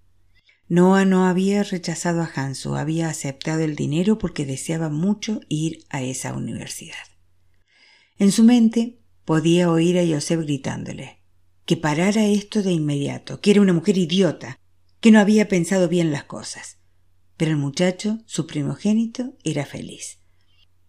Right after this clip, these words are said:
Había conseguido aquel logro tremendo, casi imposible, y no podía arrebatárselo en un instante por falta de dinero. Asintió,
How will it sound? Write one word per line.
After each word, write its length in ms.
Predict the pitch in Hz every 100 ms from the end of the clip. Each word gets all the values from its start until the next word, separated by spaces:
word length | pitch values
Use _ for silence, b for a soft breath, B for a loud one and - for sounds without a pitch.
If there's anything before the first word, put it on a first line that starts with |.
| _ _
Había 320 | 165 196 214
conseguido 500 | 220 208 196 208 220
aquel 260 | 208 214 202
logro 300 | 202 208 208
tremendo, 560 | - 160 156 143 143
casi 480 | - 220 208 220 196
imposible, 840 | 165 151 147 - 208 220 254 277 _ _ _ _ _
y 100 | 175
no 140 | 202
podía 480 | 226 226 233 240 240
arrebatárselo 800 | 233 214 185 180 220 220 226 208
en 120 | 196
un 140 | 208 214
instante 560 | 170 - 214 226 226
por 200 | 233 160
falta 340 | 156 175 160 160
de 200 | 147 135
dinero. 440 | 113 101 190 - - _ _ _ _ _ -
Asintió, 760 | 165 180 180 180 208 190 220